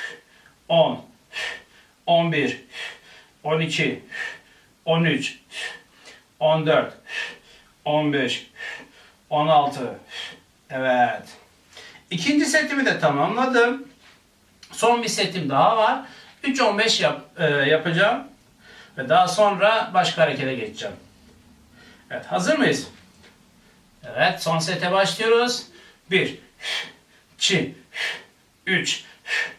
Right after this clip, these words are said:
dört, beş, altı,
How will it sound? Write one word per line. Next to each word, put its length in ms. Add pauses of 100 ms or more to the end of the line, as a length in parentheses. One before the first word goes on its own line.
(400)
dört, 300 (1000)
beş, 460 (960)
altı, 580